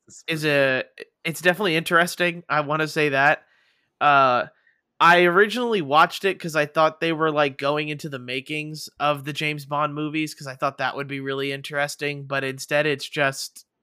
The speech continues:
Speaker 2: a
Speaker 1: <laughs>
Speaker 2: hour and a half movie, which it's not that long, which is nice.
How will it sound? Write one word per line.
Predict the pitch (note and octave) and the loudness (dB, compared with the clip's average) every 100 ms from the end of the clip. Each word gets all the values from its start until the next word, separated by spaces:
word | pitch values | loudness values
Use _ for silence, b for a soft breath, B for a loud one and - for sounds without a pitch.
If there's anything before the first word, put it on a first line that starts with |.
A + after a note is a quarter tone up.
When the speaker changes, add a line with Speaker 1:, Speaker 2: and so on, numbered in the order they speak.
| _ _ - | _ _ -2
Speaker 2:
a | C#3 C3 B2+ B2 A2+ - _ | 2 2 2 -2 -4 -12 _
Speaker 1:
<laughs> | _ _ - | _ _ 0
Speaker 2:
hour | D3 D3+ D#3+ D#3+ D#3 | 4 6 6 4 6
and | D3+ | 4
a | C#3+ | 2
half | C#3+ D3 D3 | 2 0 0
movie, | C#3 D3 D3 | -4 -2 -2
which | D3 D3+ - | -2 -2 -4
it's | D#3+ D3+ | -6 -2
not | F3+ F3+ | -2 2
that | D#3 A#2 | 2 2
long, | C3+ C3+ D3+ - | 0 -2 -4 -8
which | C#3+ C#3 | -10 -8
is | C#3 | -6
nice. | C#3 C#3+ D#3 | -4 -4 -6